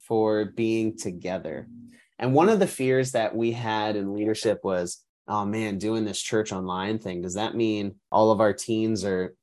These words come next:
gonna think they can just get Jesus on the fly and they don't need genuine community?" Well, Springtide Research has done some fantastic research on this topic, and they polled students, and this is what they said.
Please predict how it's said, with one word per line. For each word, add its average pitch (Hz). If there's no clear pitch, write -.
gonna 104
think 101
they 104
can 104
just 101
get 95
Jesus 101
on 95
the 87
fly 110
and 98
they 104
don't 104
need 101
genuine 101
community?" 98
Well, 123
Springtide 120
Research 117
has 98
done 107
some 95
fantastic 101
research 107
on 98
this 95
topic, 127
and 117
they 123
polled 160
students, 117
and 113
this 160
is 170
what 156
they 123
said. -